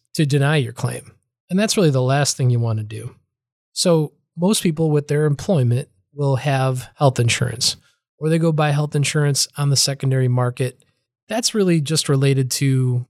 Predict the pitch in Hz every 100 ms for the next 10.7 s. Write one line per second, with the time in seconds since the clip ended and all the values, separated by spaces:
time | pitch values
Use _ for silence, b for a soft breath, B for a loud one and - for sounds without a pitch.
0 | - 143 151 135 123 110 107 - 110 -
1 | - _ _ _ _ _ - 160 247 -
2 | 220 175 156 160 143 139 143 131 123 127
3 | 131 123 123 127 123 120 - _ 123 123
4 | 143 139 131 127 120 117 113 - 117 -
5 | - - _ _ - 175 175 170 165 _
6 | _ 151 135 113 123 127 _ _ _ _
7 | _ - 131 185 208 180 151 139 131 -
8 | 127 123 123 - - 143 135 - 190 175
9 | 131 117 110 - 135 123 - - _ -
10 | 117 113 123 117 131 135